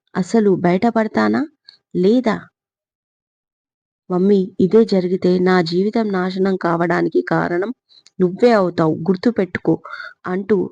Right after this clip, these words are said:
ఏడుస్తూ బెడ్‌పై కూలబడిపోయింది గీత. "నువ్వు అలా మాట్లాడకు గీత, నాకు చాలా భయంగా ఉంది.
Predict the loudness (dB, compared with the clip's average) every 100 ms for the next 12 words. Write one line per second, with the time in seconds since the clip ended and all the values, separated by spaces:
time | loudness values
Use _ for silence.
0 | _ 2 4 4 0 2 2 2 -2 -2
1 | -4 -2 0 2 2 0 0 2 2 2
2 | 2 0 -4 _ _ _ _ _ -16 -2
3 | 0 0 -6 -10 -20 _ _ _ _ _
4 | _ _ _ _ -4 0 2 4 4 4
5 | 2 2 2 2 0 0 2 2 0 0
6 | -2 -2 0 0 2 2 0 0 -2 -2
7 | -2 -4